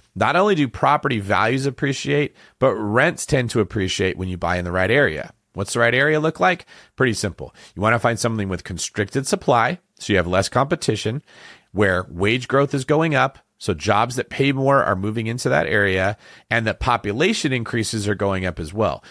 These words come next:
What you're trying to do is own properties in areas where there are less other properties to rent, and the people that are renting from you are wealthy themselves, and they can afford to pay higher rents.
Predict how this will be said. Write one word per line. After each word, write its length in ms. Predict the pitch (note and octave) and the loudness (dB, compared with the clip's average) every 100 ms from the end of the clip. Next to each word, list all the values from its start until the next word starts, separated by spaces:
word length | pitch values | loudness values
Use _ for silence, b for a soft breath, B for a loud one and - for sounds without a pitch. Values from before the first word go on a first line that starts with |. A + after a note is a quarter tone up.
| B - | B -4
What 160 | A2+ | -2
you're 100 | A2+ | -2
trying 340 | - E3 G#3 A3+ | 0 0 2 0
to 120 | E3 | -2
do 260 | C3 C3+ | 0 0
is 180 | G2 G2+ | 0 -2
own 220 | B2 C#3 C3 | 0 0 0
properties 580 | - D#3+ - A2+ G#2 | 2 2 0 -4 -4
in 140 | - A2+ | -4 -4
areas 400 | F#2 G#2+ G#2+ F#2+ | 0 2 2 0
where 160 | G2+ | 0
there 160 | G2 F#2+ | 2 4
are 160 | F2+ F2+ | 2 2
less 320 | G#2 D#3 - | 0 0 0
other 240 | A#2+ B2+ B2+ | 0 2 2
properties 500 | - A2 - F#2 - | 2 0 0 -6 -6
to 140 | E2+ | -6
rent, 260 | E2 A2+ A2+ | 0 0 0
and 140 | F2+ | -2
the 80 | E2+ | -6
people 360 | - B2+ B2 A#2+ | -4 -4 0 2
that 120 | G#2 | 4
are 120 | F#2 | 2
renting 360 | F2+ F#2 G2+ D#2+ | 2 0 -2 -8
from 420 | - - - E3+ | -4 -2 0 0
you 280 | G2 E2+ F2+ | 0 0 2
are 160 | F#2+ F2+ | 0 2
wealthy 400 | G2 A#2 B2 G#2+ | 2 2 0 -2
themselves, 640 | F#2 F2 G2+ G2 B2+ - B B _ | -2 -2 2 4 2 0 B B _
and 140 | F2+ F2 | -6 -2
they 100 | F#2 | 0
can 140 | G#2 | -2
afford 320 | F#2+ G2 F2+ | 0 0 0
to 80 | E2 | -2
pay 160 | F#2 E2+ | -4 -2
higher 300 | F#2 F2 F2 | 0 0 2
rents. 300 | C3 C3+ | 0 0